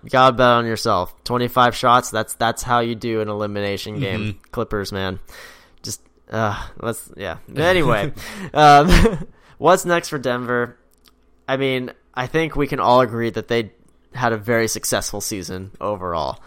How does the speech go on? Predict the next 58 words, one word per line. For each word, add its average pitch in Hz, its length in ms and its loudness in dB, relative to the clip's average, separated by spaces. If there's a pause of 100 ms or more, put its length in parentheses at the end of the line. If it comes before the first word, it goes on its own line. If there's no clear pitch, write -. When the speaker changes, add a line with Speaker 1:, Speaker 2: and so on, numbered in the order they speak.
(340)
Speaker 1:
And 104 300 -2
I 107 80 2
think 120 240 -2
they 120 140 0
exceeded 131 480 -2
expectations. 120 880 -4
May-, 123 160 -2
maybe 160 440 0
they 156 180 2
think 151 260 -6
that - 220 -8
the, 135 320 -6
this 135 220 -6
was 139 240 -4 (120)
par 135 220 4
for 135 100 -6
the 123 80 -4
course 120 260 -2
for - 140 -12
them, 95 180 -6
and 98 140 -8
then 107 140 -8
they 107 160 -4
have 107 220 -4
a 104 80 -8
little 110 220 -6
bit 104 160 -8
more 101 160 -10
work 95 220 -8
to 92 60 -16
do. 101 80 -12
And 104 80 -10
I 120 120 -6
think 139 160 -10
that's 139 220 -6
fine. 101 400 -6 (500)
But 120 80 2
I 143 100 4
do 196 160 6
think 202 180 0
they 185 80 0
should 143 160 -8
be, 151 120 -6
feel 160 220 -2
pretty 180 260 0
happy 151 460 2 (140)
with 131 180 -4
how 143 160 6
they 127 140 2
did. 143 240 0
I 117 100 0
mean, 117 160 -6
making 139 280 -2
it 139 100 -6
to 147 100 -6
the 131 80 -6
conference 135 460 -8
finals 131 640 -6